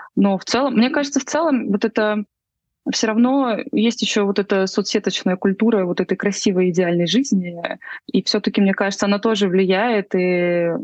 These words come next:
ну, какие-то люди фокусируются именно на том, что надо конкретную сумму денег зарабатывать.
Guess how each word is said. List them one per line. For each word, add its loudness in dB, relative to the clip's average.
ну, 2
какие-то 0
люди 2
фокусируются 0
именно 2
на 0
том, 0
что -4
надо -2
конкретную -2
сумму 2
денег -2
зарабатывать. -8